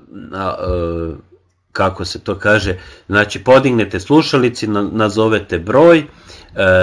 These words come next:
danas pametni telefoni mogu puno više. E, otprilike tako možemo usporediti, e, jedan promet koji se danas, nažalost, još uvijek odvija i nije se mijenjao u odnosu na,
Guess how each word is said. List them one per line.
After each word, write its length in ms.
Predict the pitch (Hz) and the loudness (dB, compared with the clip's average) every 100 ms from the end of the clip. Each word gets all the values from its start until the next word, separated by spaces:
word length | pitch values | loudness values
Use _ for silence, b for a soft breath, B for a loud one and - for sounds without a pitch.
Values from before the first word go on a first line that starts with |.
| 90 | 2
danas 600 | 95 131 143 135 - - | 4 4 6 2 -2 -4
pametni 500 | - 123 117 104 104 | 0 2 2 -2 -6
telefoni 580 | 104 101 95 104 107 110 | -2 0 0 0 0 0
mogu 360 | 101 98 98 95 | -2 -4 -4 -6
puno 300 | 101 98 90 | -4 -2 0
više. 360 | 87 82 78 - B B | -2 -4 -10 -12 B B
E, 100 | 135 | 0
otprilike 640 | 123 - 131 156 147 117 | 0 0 2 2 2 -2
tako 340 | - 120 123 104 | 0 0 0 -4
možemo 400 | 110 110 101 95 | -2 -2 -4 -6
usporediti, 920 | 92 - 104 104 110 120 120 95 92 | -6 -6 0 2 2 0 -4 -4 -6
e, 340 | - - - 85 85 82 80 73 | -12 -20 -8 -4 -4 -4 -4 0
jedan 400 | 101 107 98 92 | 0 0 -2 -4
promet 540 | - 117 127 143 143 - | 2 6 6 6 2 0
koji 280 | - 98 90 | -4 -2 -2
se 160 | 95 | -2
danas, 400 | 90 104 104 - | 2 2 2 -2
nažalost, 520 | 101 101 87 87 - | -2 -2 -2 -8 -10
još 140 | 90 - | -14 -4
uvijek 320 | 147 147 147 | 2 2 2
odvija 460 | 123 123 127 127 107 | 0 0 0 0 2
i 120 | 90 | 0
nije 260 | 98 131 143 | 0 0 0
se 260 | - 123 110 | -2 -4 -4
mijenjao 640 | 113 117 123 123 113 107 B B B B | -4 -2 0 0 0 0 B B B B
u 340 | 110 113 - 95 | -2 -2 0 -2
odnosu 440 | 101 98 - 92 | -2 -6 -10 -12
na, 420 | 87 90 90 90 | -6 -2 -2 -4